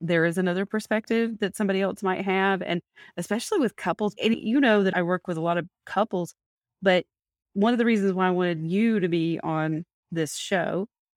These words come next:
is because the name of this podcast is Your Neurodiverse Relationship.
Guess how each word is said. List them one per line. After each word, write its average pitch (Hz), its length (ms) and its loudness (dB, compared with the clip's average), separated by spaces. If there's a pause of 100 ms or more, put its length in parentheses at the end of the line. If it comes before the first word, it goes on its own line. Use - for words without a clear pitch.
(160)
is 180 180 0
because 170 760 -2 (680)
the 208 120 4
name 233 240 4
of 226 60 4
this 196 240 0 (240)
podcast 190 480 2
is 160 160 -6
Your 175 240 0 (140)
Neurodiverse 160 500 0
Relationship. 156 580 -4